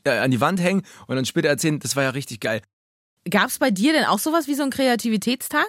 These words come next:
Speaker 2: Also wenn, wenn ich so an meine Schulzeit denke, wir hatten nie sowas, wo man hätte irgendwo im Studio stehen können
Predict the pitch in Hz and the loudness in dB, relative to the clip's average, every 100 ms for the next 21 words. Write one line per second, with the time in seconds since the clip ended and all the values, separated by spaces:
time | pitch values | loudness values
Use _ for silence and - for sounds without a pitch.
0 | - 175 180 160 185 196 214 247 202 208 | -2 -4 -2 0 0 2 0 0 0 2
1 | 247 - 262 233 208 214 202 202 - - | 0 -2 -4 -2 0 0 0 -4 -8 -20
2 | - - 214 208 208 202 214 269 202 190 | -8 2 2 2 4 6 6 4 2 2
3 | 185 185 175 175 196 - 240 330 220 208 | 2 0 2 2 0 2 2 4 4 2
4 | 196 - 240 226 175 175 175 175 175 202 | 2 0 0 0 0 0 -2 0 0 0